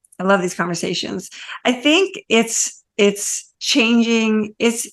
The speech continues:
it's helping people change their, their words, right? 'Cause words matter. And so we, what's a true, so when I talk to people about their fears or why they're not getting somewhere or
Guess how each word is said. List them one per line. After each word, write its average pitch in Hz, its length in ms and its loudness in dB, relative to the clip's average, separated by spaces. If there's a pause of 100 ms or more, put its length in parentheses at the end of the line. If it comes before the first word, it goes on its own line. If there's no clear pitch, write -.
(120)
it's 262 180 -4
helping 294 400 -2
people 202 600 2 (1080)
change 202 500 2
their, 170 320 -2 (120)
their 180 220 2
words, - 600 -6
right? 180 180 2
'Cause 190 180 -6
words 185 400 0
matter. 156 640 -4 (340)
And 233 200 4
so 196 640 4
we, 220 400 0
what's 220 340 0
a 226 60 -4
true, 214 520 0
so 202 180 2
when 208 140 4
I 240 100 4
talk 240 320 0
to - 60 -18
people - 240 -4
about 170 380 0
their 170 180 -4
fears 170 560 -2
or 165 420 0
why 170 200 4
they're 175 280 0
not 170 320 -2
getting 180 260 0
somewhere 170 520 0
or 165 320 0